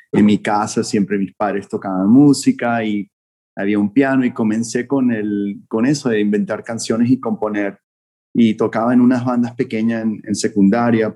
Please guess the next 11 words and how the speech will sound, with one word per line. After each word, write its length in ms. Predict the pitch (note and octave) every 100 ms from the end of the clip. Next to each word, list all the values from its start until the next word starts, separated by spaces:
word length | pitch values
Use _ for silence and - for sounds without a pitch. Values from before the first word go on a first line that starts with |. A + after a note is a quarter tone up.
| -
pero 440 | A2 G#2+ G#2 _ _ _
fue 260 | - C3
cuando 360 | C3 D#3 C#3 B2+
me 120 | A#2+
mudé 360 | A2 G#2+ A2 A#2+
a 60 |
estudiar 540 | B2 - A#2+ A2 A2 - _ _ _
college 440 | A#2 A2+ A2 - -
aquí 220 | G2+ -
a 80 | G#2+
Miami. 680 | G#2 G#3 G#3+ A3+ A3 G3+